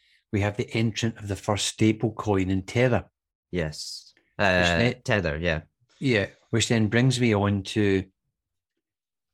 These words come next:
Speaker 1: the stable coin that we've looked at and examined, uh, the Reserve Protocol,
Speaker 2: Yeah.
Speaker 1: R S R,
Speaker 2: Mm-hmm.
Speaker 1: which still has six hundred thousand users in South America. Its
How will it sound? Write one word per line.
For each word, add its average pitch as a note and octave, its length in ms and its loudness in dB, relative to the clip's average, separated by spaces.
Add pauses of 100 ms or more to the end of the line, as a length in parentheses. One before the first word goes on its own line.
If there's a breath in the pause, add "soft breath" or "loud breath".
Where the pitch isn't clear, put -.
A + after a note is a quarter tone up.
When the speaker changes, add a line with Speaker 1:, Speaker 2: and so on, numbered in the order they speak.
(380)
Speaker 1:
the A2 80 -4
stable A#2+ 400 -2
coin G#2+ 280 -2
that G2 100 -6
we've B2 260 -2
looked - 300 -6
at G2 180 -4
and G2 80 -6
examined, G2 680 -2 (200)
uh, G#2+ 120 -4
the G#2 180 -2
Reserve A2 400 0
Protocol, C3+ 640 -2 (480)
Speaker 2:
Yeah. E2+ 220 -6
Speaker 1:
R G2+ 160 -2
S F#2 260 -4
R, B2+ 260 0 (440)
Speaker 2:
Mm-hmm. F2 160 -8 (640)
Speaker 1:
which B2+ 440 0
still D#3+ 360 2
has C3 420 2
six - 340 -4
hundred A#2 360 -2
thousand G#2+ 580 0
users G2+ 680 -2 (140)
in F#2+ 480 -2 (680)
South G#2+ 360 0
America. A2+ 720 -2 (580)
Its G#2+ 240 -6